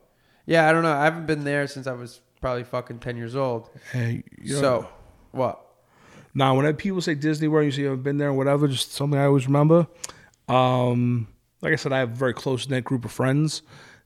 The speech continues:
Speaker 2: and, uh, my, still one of my best friends who I've been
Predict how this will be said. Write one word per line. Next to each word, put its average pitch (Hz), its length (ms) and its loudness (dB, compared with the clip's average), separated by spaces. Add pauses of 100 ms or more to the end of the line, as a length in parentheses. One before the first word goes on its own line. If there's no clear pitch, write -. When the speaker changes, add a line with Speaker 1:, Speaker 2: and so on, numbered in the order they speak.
(240)
Speaker 2:
and, 117 500 0
uh, 110 600 0 (1300)
my, 120 380 4
still 143 320 6
one 139 160 6
of 160 60 6
my 151 100 6
best 143 320 4
friends 139 360 2
who 131 80 -2
I've 123 140 2
been 120 360 2